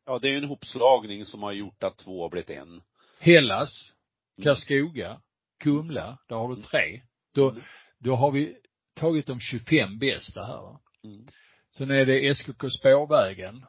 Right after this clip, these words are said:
Speaker 1: Ja, de
Speaker 2: Eh,
Speaker 1: finns ju på väg upp lite grann igen.
Speaker 2: Ja. Falun, Boden, Mariestad. Där har du namn som är borta. Poseidon. Sen är försvunna ner, eh, Avesta.
Speaker 1: Mm.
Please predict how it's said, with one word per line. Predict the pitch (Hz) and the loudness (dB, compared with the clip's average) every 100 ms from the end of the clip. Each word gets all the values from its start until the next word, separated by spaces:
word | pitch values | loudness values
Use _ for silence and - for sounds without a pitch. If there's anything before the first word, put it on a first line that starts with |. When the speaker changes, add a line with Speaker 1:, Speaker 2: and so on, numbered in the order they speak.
| _ _ _ _ _ _ _ | _ _ _ _ _ _ _
Speaker 1:
Ja, | 110 127 107 104 | -8 -6 -6 -4
de | 131 | -4
Speaker 2:
Eh, | - | -2
Speaker 1:
finns | 117 107 107 107 | -4 -4 -6 2
ju | 98 | 2
på | - 104 | 2 4
väg | 98 85 | 4 2
upp | 95 _ 110 | -10 _ -14
lite | 110 | -12
grann | - 69 76 | -14 -12 -4
igen. | 87 | 0
Speaker 2:
Ja. | 107 107 123 _ _ _ _ | 2 0 -6 _ _ _ _
Falun, | 131 135 156 117 127 196 _ _ _ _ 147 | 4 4 4 -4 -10 -18 _ _ _ _ 4
Boden, | 151 113 113 117 175 _ _ _ _ _ | 4 2 -6 -12 -18 _ _ _ _ _
Mariestad. | 127 131 131 123 - 135 95 127 _ _ _ _ | -4 -2 -4 -6 -4 -4 -4 -12 _ _ _ _
Där | 107 | -12
har | 113 107 | -12 -12
du | 113 | -14
namn | 113 123 110 110 | -14 -12 -12 -14
som | 113 | -16
är | 107 | -14
borta. | 107 110 _ 107 131 _ _ _ _ _ _ _ - | -14 -16 _ -20 -20 _ _ _ _ _ _ _ -6
Poseidon. | 135 113 165 113 107 110 - _ _ _ _ - | -2 4 4 4 -2 -12 -16 _ _ _ _ -18
Sen | 135 131 | -12 -8
är | 131 120 | -8 -8
försvunna | - 143 - 160 127 120 | -8 -8 0 0 0 -4
ner, | 139 127 117 _ 127 | -2 -4 -4 _ -12
eh, | 123 117 113 110 107 - - | -8 -6 -4 -6 -8 -10 0
Avesta. | 131 143 127 - 104 107 123 _ _ _ _ - | 4 6 4 0 -6 -6 -8 _ _ _ _ -20
Speaker 1:
Mm. | 123 | -20